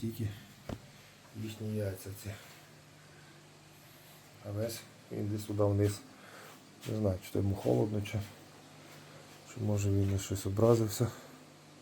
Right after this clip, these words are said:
Бо я ж тут деколи попшикаю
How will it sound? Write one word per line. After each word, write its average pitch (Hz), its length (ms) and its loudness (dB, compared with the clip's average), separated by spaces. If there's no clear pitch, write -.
Бо 101 80 2
я 104 120 6
ж 101 100 -2
тут 104 140 -4
деколи 104 320 6
попшикаю 104 580 4